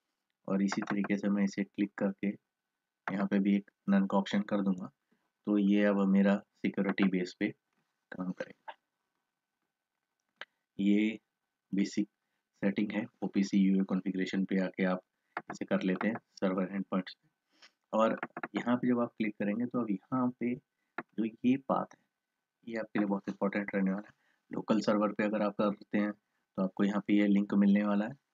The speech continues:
और अगर आप किसी और पीसी पे करते हैं, अ, दोनों different पीसी पे हैं, तो आपको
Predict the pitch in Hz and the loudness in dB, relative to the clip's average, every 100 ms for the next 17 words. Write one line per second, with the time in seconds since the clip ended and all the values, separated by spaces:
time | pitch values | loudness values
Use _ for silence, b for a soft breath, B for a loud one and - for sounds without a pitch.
0 | - - _ _ - 101 104 107 101 107 | -20 -20 _ _ -4 0 0 0 -2 -2
1 | - - - - 98 - 98 110 123 _ | -2 -6 -10 -8 -6 -2 -2 0 -4 _
2 | - 98 107 101 101 98 - 101 98 117 | -4 -4 -2 -2 0 -2 -2 -2 -2 -2
3 | 143 - - _ _ _ - 101 98 95 | -8 -12 -16 _ _ _ -4 0 2 2
4 | 92 92 98 104 98 - 104 101 107 - | 0 0 0 2 0 -2 -4 -2 -2 0
5 | 104 104 - - - 101 - - | -2 -4 -8 -10 -4 -4 -4 -12